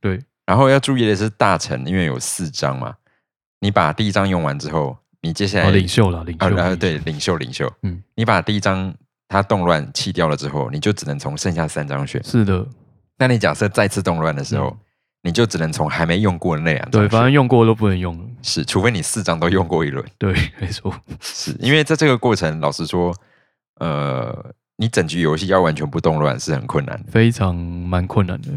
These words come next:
Speaker 1: 对。
Speaker 2: 因为问题就在于，我们讲说鸟巢的数量很有限。
Speaker 1: 嗯。
Speaker 2: 所以你为了冲分，你一定会盖建造嘛。
Speaker 1: 对。
Speaker 2: 问题是建造盖到后来，你一定会没办法盖，
Speaker 1: 对。
Speaker 2: 你迟早要动乱。
Speaker 1: 对。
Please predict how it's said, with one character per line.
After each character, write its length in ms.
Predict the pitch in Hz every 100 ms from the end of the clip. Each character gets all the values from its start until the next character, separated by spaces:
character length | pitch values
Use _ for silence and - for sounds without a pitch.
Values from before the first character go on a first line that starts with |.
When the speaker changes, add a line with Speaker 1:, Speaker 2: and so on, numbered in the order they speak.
| 131
Speaker 1:
对。 120 | -
Speaker 2:
因 40 | 147
为 320 | 135 113 95 - _ -
问 120 | 127
题 120 | 85
就 100 | 104
在 220 | 101 92
于， 80 | 80
我 160 | 76 76
们 80 |
讲 120 | 78 76
说 120 | 101
鸟 160 | 78
巢 160 | 76 71
的 80 | 71
数 180 | - 85
量 140 | 73
很 120 | 67 67
有 160 | 58
限。 240 | - - -
Speaker 1:
嗯。 340 | 107 90 82 95 - -
Speaker 2:
所 160 | - 123
以 200 | 117 87
你 160 | 92 90
为 160 | 127
了 200 | 101 90
冲 280 | 82 - 95
分， 180 | 98 92
你 140 | 78
一 60 | 76
定 120 | 95
会 220 | 87 87 73
盖 180 | - 78
建 280 | - 92 76
造 240 | 92 69
嘛。 120 | 64 - _ _
Speaker 1:
对。 300 | 104 95 95
Speaker 2:
问 100 | 127
题 80 | 104
是 80 | 95
建 220 | 104 117
造 120 | 104
盖 160 | 98 104
到 120 | 92
后 160 | 90 82
来， 160 | 69
你 160 | 69 71
一 40 |
定 160 | 71 87
会 80 | 87
没 140 | 71
办 140 | 69 73
法 100 | -
盖， 120 | 65 - _ _
Speaker 1:
对。 100 | 98
Speaker 2:
你 80 | 92
迟 220 | 90 92
早 180 | 92 71
要 100 | 73
动 240 | 78 71
乱。 160 | 65 - -
Speaker 1:
对。 380 | 95 95 101